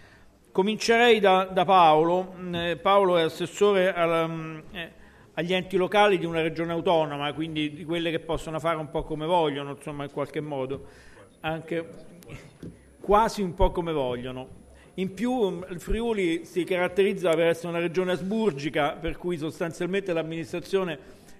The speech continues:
è molto, l'amministrazione regionale ha una forza importante organizzativa di riguardo agli enti locali.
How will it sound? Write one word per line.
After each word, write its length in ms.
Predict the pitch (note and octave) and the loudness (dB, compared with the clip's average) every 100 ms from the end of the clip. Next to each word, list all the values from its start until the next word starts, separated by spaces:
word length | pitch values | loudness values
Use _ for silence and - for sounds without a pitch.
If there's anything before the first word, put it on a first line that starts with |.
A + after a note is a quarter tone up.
| - | -10
è 80 | |
molto, 840 | D3+ F#3 G#3+ F3+ - D3 D3 C#3 C#3+ D3+ | -2 8 10 10 6 0 0 -2 -8 -10
l'amministrazione 600 | D3+ D#3+ C#3+ E3 G3+ F#3 | -8 -8 -8 -6 -4 -2
regionale 600 | F3 D#3 F3+ G3 G3+ D#3+ | -2 -2 -2 2 2 2
ha 200 | D3+ D#3 | 0 -2
una 180 | D#3 D#3+ | -4 -4
forza 480 | - G3 F#3 - E3+ | 2 4 4 0 -6
importante 1080 | D#3 - E3 - G3 G3 D#3 C#3+ D3+ C#3 C#3+ | -6 -6 -8 0 4 4 2 -4 -2 -2 -4
organizzativa 800 | D3 C3+ C#3+ C#3+ C3+ C#3+ D#3 D3 | -8 -6 -6 -6 -8 -6 -2 -2
di 80 | C#3 | -2
riguardo 640 | D3+ D3 C#3+ C3 C#3 C#3 | 0 0 0 0 -4 -4
agli 300 | - C#3 C3+ | -4 -4 -2
enti 260 | C#3+ C#3+ E3 | -4 -4 -4
locali. 720 | F3 F#3 F#3+ G#3 E3+ - - | -2 2 4 4 0 -4 -18